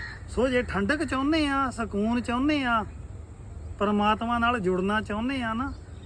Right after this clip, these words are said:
ਤਾਂ ਰੁੱਖ ਲਾ ਕੇ ਉਹਨਾਂ ਦੀ ਸੰਭਾਲ ਕਰੋ।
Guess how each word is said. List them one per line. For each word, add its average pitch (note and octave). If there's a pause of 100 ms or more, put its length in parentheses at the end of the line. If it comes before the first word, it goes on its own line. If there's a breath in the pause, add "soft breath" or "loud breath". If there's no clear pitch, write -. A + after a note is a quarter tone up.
(180)
ਤਾਂ G#3+
ਰੁੱਖ F#3+
ਲਾ F#3
ਕੇ G#3 (500)
ਉਹਨਾਂ G3
ਦੀ B3+
ਸੰਭਾਲ G#3
ਕਰੋ। G3